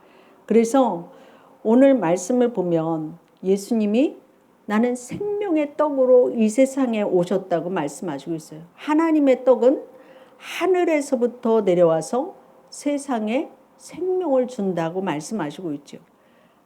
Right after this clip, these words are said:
하나님의 아들 예수 그리스도를 믿는 자는 줄이지 아니할 것이고 목마르지 아니할 것이고 내게 오는 자는 내가 다 품고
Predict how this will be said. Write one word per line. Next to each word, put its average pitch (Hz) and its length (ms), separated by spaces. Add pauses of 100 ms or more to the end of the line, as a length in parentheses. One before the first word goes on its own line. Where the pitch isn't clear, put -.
하나님의 311 680
아들 226 420
예수 196 360
그리스도를 202 540
믿는 214 580
자는 180 560 (560)
줄이지 233 480
아니할 175 420
것이고 247 540 (320)
목마르지 208 760
아니할 165 460
것이고 - 580 (920)
내게 240 300
오는 233 320
자는 180 420 (340)
내가 233 480
다 240 520
품고 311 520